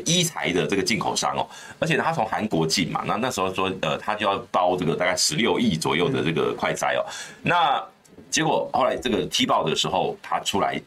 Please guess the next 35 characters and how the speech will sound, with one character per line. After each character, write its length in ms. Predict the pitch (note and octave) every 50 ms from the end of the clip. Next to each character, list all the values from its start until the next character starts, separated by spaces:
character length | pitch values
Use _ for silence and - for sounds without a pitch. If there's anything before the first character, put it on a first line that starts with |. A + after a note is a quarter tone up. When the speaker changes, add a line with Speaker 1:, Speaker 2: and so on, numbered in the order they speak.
| _ -
Speaker 1:
出 180 | - - G2
面， 260 | G2 G2+ F#2+ E2+ D#2+ -
那 80 | - G2
个 60 | F2+
董 160 | F2 F2 -
事 120 | - G2+ F2
长 100 | D#2 C#2+
出 120 | - - D#2+
来 80 | C#2+
说 280 | C#2 - C#2+ C2 - - - - - - - - - - - - - _ _
，“我 160 | - F#2+ F#2
亏 320 | - - - C#3 C#3 C3+ C3
钱 260 | C3 - - D#2+ D2
也 120 | D2 E2
想 120 | - - D2+ -
救 180 | - - - -
台 160 | - - - - -
湾。” 120 | D3+ D3 - - - - - - - - - _ _ _ _ _ _ _ _ _ _ _ _ _ _ -
我 160 | G2 G2+ G#2
没 120 | G#2 C3
有 120 | D#3+ D3 -
政 240 | - - - D3 A#2
治 160 | - - B2
的 100 | E2 D#2+
意 200 | - - - -
图 200 | - - - - -
啊， 120 | - - - - -
我 180 | G#2 A#2 A2+
是 140 | - - F3
为 160 | F#3 F3+ D#3+
了 80 | A2+ G2+
救 280 | G2 - - G3+ D#3 -
台 180 | - - C#2+
湾 220 | D2+ D2+ D2 C#2+ C#2 C2+
啊。 80 | -